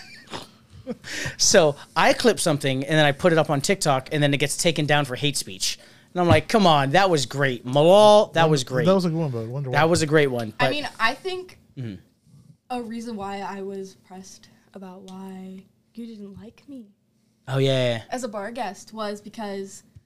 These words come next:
Speaker 3: we're both nonchalant people. We like
Speaker 1: I can't
Speaker 3: to drop
Speaker 1: even spell
Speaker 3: the bomb.
Speaker 1: nonchalant.
Speaker 3: I can spell nonchalant.
Speaker 1: Mm-hmm.
Speaker 3: N O N C H.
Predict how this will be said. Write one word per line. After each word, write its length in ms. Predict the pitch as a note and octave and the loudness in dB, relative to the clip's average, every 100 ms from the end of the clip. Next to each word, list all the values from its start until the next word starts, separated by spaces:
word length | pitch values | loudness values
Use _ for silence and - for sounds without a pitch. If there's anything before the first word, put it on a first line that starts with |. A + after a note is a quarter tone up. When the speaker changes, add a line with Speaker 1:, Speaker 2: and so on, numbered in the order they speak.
| _ _ _ _ | _ _ _ _
Speaker 3:
we're 100 | A3+ | -20
both 240 | G#3 B3+ C4 | -16 -14 -12
nonchalant 680 | A#3 A#3+ B3 B3 G#3 G3 _ | -10 -10 -12 -12 -12 -14 _
people. 500 | F#3+ F#3+ G3 F3+ F#3 _ _ _ _ _ _ _ - - _ | -20 _ -20 -20 -20 _ _ _ _ _ _ _ -20 -20 _
We 60 | G#3+ | -14
like 160 | G#3 | -12
Speaker 1:
I 20 | |
can't 60 | G3 | -8
Speaker 3:
to 160 | A#2+ A3+ | -6 -4
drop 80 | |
Speaker 1:
even 40 | G#3+ | -4
spell 200 | A3+ - | -4 -4
Speaker 3:
the 40 | |
bomb. 160 | C4 C4 | -2 -2
Speaker 1:
nonchalant. 460 | B3+ A3+ A3+ - - _ _ - | -2 -4 -8 -12 -20 _ _ -18
Speaker 3:
I 120 | A#3 | -16
can 200 | - A3+ | -14 -14
spell 220 | - G#3 | -12 -12
nonchalant. 560 | G#3 G3+ G#3 G3+ G3+ G3+ _ _ _ _ A#2 | -8 -8 -10 -10 -12 -14 _ _ _ _ -20
Speaker 1:
Mm-hmm. 120 | A2 A2 _ - | -18 -18 _ -18
Speaker 3:
N 180 | G#3 | -14
O 160 | G3+ G3 | -14 -14
N 360 | G3 G3 G#3 A3+ _ _ | -16 -14 -14 -16 _ _
C 240 | _ - G3+ | _ -20 -18
H. 220 | G3 | -18